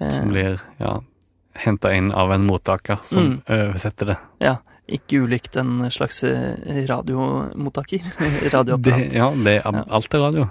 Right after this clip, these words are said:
Speaker 1: Mm. Eh, mange vil ikke merke forskjell når de sitter hjemme i stua og hører på en radio.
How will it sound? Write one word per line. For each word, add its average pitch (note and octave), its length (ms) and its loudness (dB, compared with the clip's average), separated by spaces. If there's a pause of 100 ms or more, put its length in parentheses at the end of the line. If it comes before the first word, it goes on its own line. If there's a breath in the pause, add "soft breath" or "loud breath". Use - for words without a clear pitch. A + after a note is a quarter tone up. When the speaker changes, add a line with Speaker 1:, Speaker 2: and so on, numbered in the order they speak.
Speaker 1:
Mm. F3 300 2 (320 loud breath)
Eh, C#3+ 200 4
mange D#3+ 380 4
vil C#3+ 200 2
ikke C3+ 180 0
merke C3 460 0
forskjell B2+ 500 2 (180)
når B2+ 180 0
de B2 80 0
sitter - 320 -2
hjemme B2 340 0
i B2+ 40 0
stua B2 520 2
og A#2 80 -2
hører B2 160 -2
på - 140 -4
en B2 80 -2
radio. B2 360 2